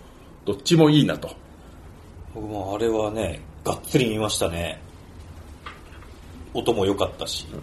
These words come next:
Speaker 2: で、
Speaker 1: はい。
Speaker 2: あの後僕もサントラを
Speaker 1: サントラバカ売れしてるらしいですね。
Speaker 2: バカ売れしましたね、あれは。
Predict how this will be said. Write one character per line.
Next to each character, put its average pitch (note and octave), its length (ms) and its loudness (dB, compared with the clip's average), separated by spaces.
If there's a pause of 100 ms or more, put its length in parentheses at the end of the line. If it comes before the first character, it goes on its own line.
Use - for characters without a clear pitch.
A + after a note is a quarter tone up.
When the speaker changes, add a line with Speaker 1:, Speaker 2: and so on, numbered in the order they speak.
Speaker 2:
で、 C3+ 80 8
Speaker 1:
は B2 80 8
い。 - 40 2
Speaker 2:
あ D3+ 60 10
の F3+ 140 8
後 F#3+ 160 6
僕 G2 180 -2
も F2 220 -2
サ - 160 0
ン C3+ 100 -2
ト C3 120 2
ラ A#2+ 80 6
を G#2 280 4 (260)
Speaker 1:
サ - 140 2
ン F#3+ 60 6
ト G3 80 10
ラ F3 60 12
バ C#3+ 180 8
カ F3+ 100 12
売 F#3+ 100 12
れ F3+ 60 10
し F3 40 -2
て F3+ 80 10
る D#3+ 80 12
ら D#3 40 8
し D3+ 60 2
い A2+ 80 2
で - 0 -
す - 40 2
ね。 B2 60 8
Speaker 2:
バ A#2 60 2
カ B2 100 8
売 A#2+ 80 8
れ A#2 60 6
し A2 160 -2
ま A2 80 -2
し G#2+ 60 -8
た F#2 80 -10
ね、 F2+ 80 -6
あ F2 180 -2
れ G2 160 4
は。 F2 300 0